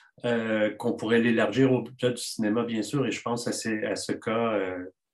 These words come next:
je trouve assez spectaculaire des grands-parents qui amènent leurs petits-enfants voir les Rolling Stones en spectacle.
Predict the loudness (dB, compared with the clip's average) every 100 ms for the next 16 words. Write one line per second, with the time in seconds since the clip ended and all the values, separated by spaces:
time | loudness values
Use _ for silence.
0 | -12 -10 -8 -6 -6 -2 -2 -2 -4 -4
1 | -4 0 2 2 2 2 2 2 2 0
2 | 0 -2 -2 -4 -6 -4 -2 -2 -2 0
3 | 0 0 0 0 -2 -2 -2 -2 -4 -6
4 | -2 0 -2